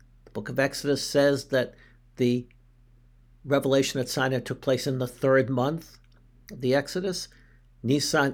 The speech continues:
Iyar, Sivan works very well. But there's no connection with that date until the rabbis made that connection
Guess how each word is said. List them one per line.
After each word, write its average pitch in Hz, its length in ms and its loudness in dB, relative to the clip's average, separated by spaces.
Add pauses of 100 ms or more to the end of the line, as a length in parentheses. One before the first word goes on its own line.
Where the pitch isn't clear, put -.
Iyar, 135 300 4
Sivan 135 580 0
works 120 300 -4
very 120 280 -2
well. 156 420 0 (680)
But 165 160 2
there's 180 160 6
no 202 320 8
connection 175 680 0
with 156 160 -2
that 139 240 0
date 147 340 2 (460)
until 151 320 2
the 147 120 2
rabbis 147 580 4
made 147 260 4
that 131 220 2
connection 127 640 -2